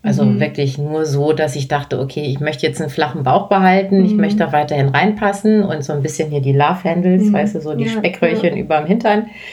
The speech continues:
Speaker 1: die waren dann auch weg. Und, äh, da habe ich das einfach bis zur Hochzeit noch durchgezogen, dass ich ein bisschen weniger gegessen habe. Das waren nur noch zehn Tage oder so.
Speaker 2: Okay.
Speaker 1: Und,
Speaker 2: Und hat
Speaker 1: äh,
Speaker 2: gehalten, das Gewicht?
Speaker 1: das hat gehalten. Ich habe
Speaker 2: Ja.
Speaker 1: reingepasst.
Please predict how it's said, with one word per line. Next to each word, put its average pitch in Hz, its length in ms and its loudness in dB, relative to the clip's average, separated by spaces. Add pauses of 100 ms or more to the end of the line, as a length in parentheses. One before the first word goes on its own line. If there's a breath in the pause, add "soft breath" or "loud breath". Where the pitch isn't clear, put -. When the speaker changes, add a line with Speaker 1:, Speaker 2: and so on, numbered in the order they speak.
(220 loud breath)
Speaker 1:
die 190 100 2
waren 170 160 2
dann 160 140 0
auch 139 160 -2
weg. 226 220 0 (720 loud breath)
Und, 170 340 2
äh, 160 200 -2
da 147 120 0
habe 147 140 -2
ich - 60 -6
das 147 160 -2
einfach 151 260 -2
bis 143 180 -2
zur 160 120 -2
Hochzeit 170 360 -2
noch 139 140 -4
durchgezogen, 160 640 -2
dass 151 160 -4
ich 156 60 -2
ein 143 40 -2
bisschen 143 240 0
weniger 147 320 0
gegessen 147 500 2
habe. 170 300 2
Das 143 220 -6
waren 139 180 0
nur 135 120 6
noch 131 280 2
zehn 135 240 0
Tage 160 340 -2
oder 220 280 -2
so. 254 180 0
Speaker 2:
Okay. 208 380 -4 (440 loud breath)
Speaker 1:
Und, 175 200 2
Speaker 2:
Und 226 120 2
hat 254 140 0
Speaker 1:
äh, 233 100 -2
Speaker 2:
gehalten, 208 440 2
das 208 160 -4
Gewicht? 220 340 -4
Speaker 1:
das 247 180 -2
hat 269 160 -2
gehalten. 180 460 2
Ich 156 140 -8
habe 180 100 -2
Speaker 2:
Ja. - 80 0
Speaker 1:
reingepasst. - 720 -2